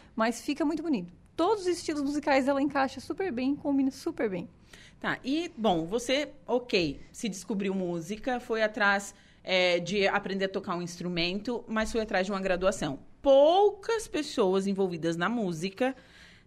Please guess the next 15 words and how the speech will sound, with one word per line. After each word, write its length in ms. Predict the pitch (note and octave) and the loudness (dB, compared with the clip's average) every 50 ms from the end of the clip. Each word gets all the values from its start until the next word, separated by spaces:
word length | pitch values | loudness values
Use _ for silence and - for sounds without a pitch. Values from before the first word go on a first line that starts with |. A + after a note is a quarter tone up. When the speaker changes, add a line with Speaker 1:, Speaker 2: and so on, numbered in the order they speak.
| _ - | _ 4
Speaker 2:
têm 520 | - A3+ A#3 A#3+ A#3+ B3 B3+ B3+ B3 - - | 6 6 6 6 4 2 0 0 -2 -4 0
essa 300 | - A3+ A#3 A#3 - C4 | 2 2 2 4 2 2
vontade 540 | A3+ A3+ A#3 A3+ A3+ A#3 G3 G3+ G#3 G3+ A#3 | 2 2 0 0 4 8 8 8 8 6 4
e 40 | A3 | 4
essa 200 | G#3+ G#3+ B3+ G#3+ | 4 4 2 2
dedicação 840 | G3 G#3 A3 G#3+ C4+ - - C4 B3+ - - A3 G#3 G#3 G#3 G3+ - | 4 4 2 2 -2 -2 -2 -4 -4 -2 -2 -2 -2 -2 -4 -8 -2
também. 400 | - A3+ A#3 A#3+ F#3 E3+ D3+ D#3 | -2 0 2 4 4 2 2 2
Speaker 1:
Sim. 80 | - - - | -4 -10 -6
Speaker 2:
Por 180 | - C4 D4 - | -4 -4 -4 -4
que 320 | - - A#3 A#3+ A#3+ A#3+ - - | -2 0 2 2 2 -2 -4 -8
ingressar 560 | G#3+ A3 G#3+ G#3 G3+ G#3 G#3 G#3 - G3 G3 | -6 -4 -4 -2 -2 -4 -4 0 0 0 0
num 260 | G3 G3 G3 G3 F#3+ F#3+ | 0 -2 -4 -4 -6 -6
superior 560 | - - G3+ - - F#3 F3 F3 F3 F3 F3 | -6 -8 -8 -2 -2 -2 0 2 0 2 2
em 120 | F3 F3 | 0 0
música? 480 | F3 E3+ D3+ C#3+ C3+ D3+ D3 - D3 | -2 -2 -2 -4 -4 -6 -10 -10 -14